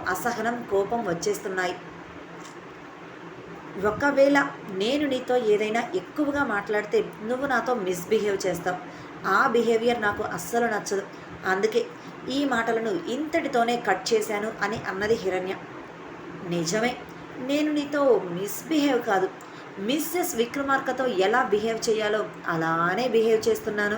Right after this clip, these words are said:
అని నవ్వుతూ, "సరే, రేపు ఉదయం మాట్లాడుకుందాం, నాకు కూడా బాగా అలసటగా ఉంది" అని ఆమె నడు-, "సరే, రేపు ఉదయం మాట్లాడుకుందాం, నాకు కూడా బాగా అలసటగా ఉంది" అని ఆమె నడుము చుట్టూ రెండు చేతులు వేసి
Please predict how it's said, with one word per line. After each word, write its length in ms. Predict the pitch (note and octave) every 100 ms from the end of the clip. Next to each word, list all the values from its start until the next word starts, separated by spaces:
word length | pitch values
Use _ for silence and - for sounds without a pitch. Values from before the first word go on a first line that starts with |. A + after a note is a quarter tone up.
| G#3+
అని 180 | G#3 A3
నవ్వుతూ, 460 | F3 E3+ F#3+ B3 G#3+ - - - - - - -
"సరే, 240 | G#3+ G3+ - - - - -
రేపు 300 | G3 A#3 B3
ఉదయం 460 | A#3 B3+ B3 A#3+
మాట్లాడుకుందాం, 680 | G3 F#3 A3 A3 A3 F#3+ G3 -
నాకు 360 | F3+ G3+ C4 -
కూడా 180 | C#4 C#4+
బాగా 380 | G#3 G#3 A3 A#3+
అలసటగా 580 | F3 F#3 A3 A3+ A3+ A#3+
ఉంది" 260 | G#3 G#3 A#3 G#3+
అని 200 | G#3+ G#3+ - - - -
ఆమె 200 | B3 B3+
నడు-, 300 | A3+ A3 - - - - A4 A4+ A4 - - - -
"సరే, 220 | C#4 C4 C#4 - -
రేపు 400 | F3+ F#3 G3 A#3+
ఉదయం 320 | A#3+ C4 C#4+
మాట్లాడుకుందాం, 640 | B3+ B3 B3+ B3 B3 A#3+ A#3+ -
నాకు 320 | A3+ B3 B3+ C4+
కూడా 200 | C4 B3+
బాగా 380 | A3 A3 A#3+ -
అలసటగా 600 | D#3+ F3 A3 G#3 A#3 B3+
ఉంది" 260 | A3+ A3 A#3
అని 180 | A3+ A#3+ A3+
ఆమె 220 | G#3 G3+
నడుము 260 | F3+ G#3
చుట్టూ 320 | A#3 A3+ A#3+ A3+
రెండు 240 | F#3 G3
చేతులు 360 | G#3 G#3 G#3 G3
వేసి 300 | F#3+ A3